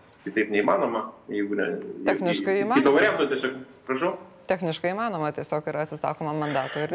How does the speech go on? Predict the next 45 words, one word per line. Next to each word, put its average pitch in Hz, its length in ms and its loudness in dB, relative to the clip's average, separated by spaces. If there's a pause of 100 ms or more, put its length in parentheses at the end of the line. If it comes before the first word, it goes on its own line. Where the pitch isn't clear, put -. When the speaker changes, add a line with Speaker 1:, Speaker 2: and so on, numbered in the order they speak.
Speaker 1:
Ne, 226 160 6
tai 160 160 6
jeigu, 147 220 6
jeigu 143 180 4
bus 147 240 4
iš-, - 480 0
bus 131 240 2
išrinktas 135 400 2
vien-, 131 240 4
vien-, 123 240 2
vienmandatėj 123 480 4
apygardoj, 123 460 4
tai 135 100 4
be 135 140 6
jokios 131 260 0
abejonės, 190 560 2
e, 107 240 2
dirbsiu 113 320 0
Seime. - 380 2 (400)
Tai - 100 -8
čia 110 160 2
dėl, 113 260 -2
ne, 110 220 0
dėl 113 160 4
to 113 80 4
neturėtų 117 400 2
būti 123 160 4
abejonių. - 440 4 (1200)
Speaker 2:
O 202 40 4 (380)
Speaker 1:
O - 60 -2
kalbėt 151 420 6
apie 151 220 6 (240)
bebrus 165 340 6
ar 160 140 6
kitokius 151 400 4
gyvuliukus, 170 500 6
tai 170 140 6
čia 165 140 6
jų 170 80 8
galima 170 280 4
visokių 160 380 4
rasti 143 260 6
įvairiuose 131 380 6
sąrašuose 120 640 2
ir, 104 220 2